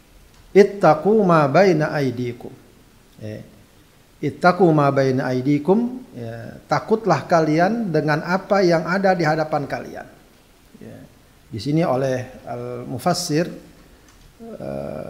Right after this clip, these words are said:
dinyatakan yang dimaksud adalah baina aydikum min adzabid dunya ka ghairihim.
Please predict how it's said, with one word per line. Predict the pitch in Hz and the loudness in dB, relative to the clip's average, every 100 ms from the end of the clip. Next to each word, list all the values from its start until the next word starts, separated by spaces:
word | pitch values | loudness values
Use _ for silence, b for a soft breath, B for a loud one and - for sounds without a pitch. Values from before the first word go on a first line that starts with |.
| - | -8
dinyatakan | 135 139 135 139 123 170 180 202 165 | -6 -2 -2 -2 0 0 0 -2 -6
yang | 135 | -4
dimaksud | 131 139 135 117 196 196 | -2 -2 -2 0 -2 0
adalah | 143 139 147 175 165 | -2 2 2 0 -4
baina | 160 147 147 143 143 | -2 0 0 -2 -4
aydikum | 143 131 160 147 196 220 220 | -4 2 2 2 2 2 2
min | 156 196 175 | 4 4 2
adzabid | 147 143 165 190 156 139 | -2 2 4 4 2 0
dunya | 143 202 196 190 196 | 2 2 2 0 2
ka | 147 | 0
ghairihim. | 135 165 143 135 104 - | 2 2 2 -2 -8 -12